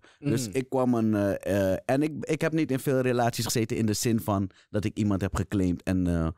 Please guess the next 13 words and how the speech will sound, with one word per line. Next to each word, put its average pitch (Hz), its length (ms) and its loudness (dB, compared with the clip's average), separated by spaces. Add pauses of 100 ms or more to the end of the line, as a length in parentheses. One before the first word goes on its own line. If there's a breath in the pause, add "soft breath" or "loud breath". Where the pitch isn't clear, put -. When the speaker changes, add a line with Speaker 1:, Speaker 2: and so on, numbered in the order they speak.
Speaker 2:
Ah, 120 200 0
zo. 98 80 -2
Speaker 1:
voor 107 100 0
mijn 98 120 2
moeder 98 280 0
breng. 87 280 0
Dat 98 140 -2
is 98 100 -2
wat 90 160 0
ik 82 140 -4
een 82 60 0
relatie 76 520 0
noem. 62 160 -2